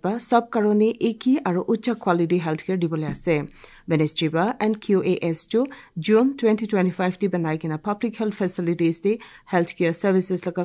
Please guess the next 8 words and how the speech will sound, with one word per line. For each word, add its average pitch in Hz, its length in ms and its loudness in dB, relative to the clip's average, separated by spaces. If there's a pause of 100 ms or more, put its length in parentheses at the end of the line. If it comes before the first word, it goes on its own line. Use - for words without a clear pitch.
(100)
কোৱালিটি 196 460 2
দিবলৈ 190 300 0 (180)
ভাৱনা 160 420 -2
দি 202 140 0
ইমপ্লিমেণ্ট 160 380 -2 (100)
কৰিছে। 160 360 0 (720)
শুৰুতে 247 460 2 (440)
ষ্টেণ্ডাৰ্ডছটো 175 560 2